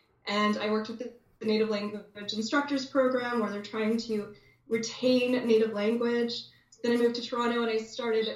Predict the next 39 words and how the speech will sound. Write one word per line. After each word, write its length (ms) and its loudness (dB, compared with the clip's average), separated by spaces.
working 400 -2
with, 200 -4
uh, 220 -6
Indigenous 420 2
programs 500 -4
here. 400 2
It 40 -14
was 140 -12
called 280 -4
soar, 360 -2
and 160 -2
we 100 8
would 100 6
bring 380 0
Indigenous 500 0
students 360 -4
from 260 -2
all 340 0
over 680 0
Canada 460 -2
to 140 -4
Toronto 560 2
and 140 -2
help 240 -4
find 240 -2
them 300 -8
mentors 500 0
and 80 -2
get 120 -2
them 100 0
excited 380 0
about 240 -8
post-secondary 560 -6
education 500 -4
because 260 -8
there's 200 -4
such 240 0
a, 220 -2
a, 200 -2